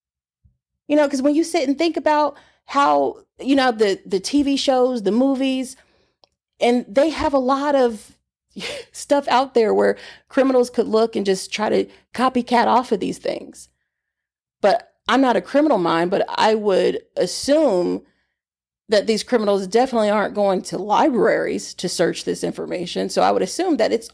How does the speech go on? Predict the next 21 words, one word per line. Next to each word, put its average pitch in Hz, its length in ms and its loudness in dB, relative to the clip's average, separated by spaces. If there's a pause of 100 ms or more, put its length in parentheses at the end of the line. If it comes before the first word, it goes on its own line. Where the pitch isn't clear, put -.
all 311 500 4 (920)
in 339 300 4
their 196 180 0
search 339 360 -4
history. 254 600 -6 (1700)
So 277 140 -2
why 302 200 2
not 294 200 2
try? 277 440 -4 (1120)
Even 285 240 2
if 277 320 2
some 254 280 -2
may 240 160 0
say, 226 260 0
"Robin, 214 380 0 (360)
that 220 180 2
idea 185 600 2 (100)
is 170 260 -2
absolutely 175 600 -2
insane. 175 560 -2
There's - 340 -4